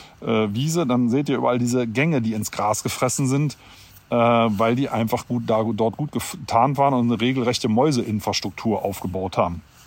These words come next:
Aber hier im Wald ist das anders bei diesen Mäusen. Ne, ähm, die machen das eben nicht, sondern die sitzen dann eher in solchen, äh, Löchlein, die hier, äh, oder, oder Wurzelanläufen von dicken alten Bäumen und mümmeln da so vor sich hin.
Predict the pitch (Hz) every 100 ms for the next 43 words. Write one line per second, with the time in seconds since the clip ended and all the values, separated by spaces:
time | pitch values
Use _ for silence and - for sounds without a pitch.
0 | - - - - - 127 165 165 170 165
1 | 151 127 175 202 180 - 156 143 143 139
2 | 143 147 131 - - - - - 123 135
3 | 131 127 120 120 117 117 117 113 107 107
4 | 101 104 98 101 147 - - 110 104 101
5 | 120 - 202 107 107 104 95 95 - 101
6 | - - - - _ - 104 98 101 107
7 | 120 131 110 107 104 104 101 92 107 101
8 | 95 101 101 95 98 - 92 90 104 127
9 | - 123 113 107 104 98 98 98 117 117
10 | 107 92 95 104 107 107 - - - -
11 | 120 120 123 139 135 120 113 117 104 110
12 | 113 117 110 - 113 107 101 98 127 101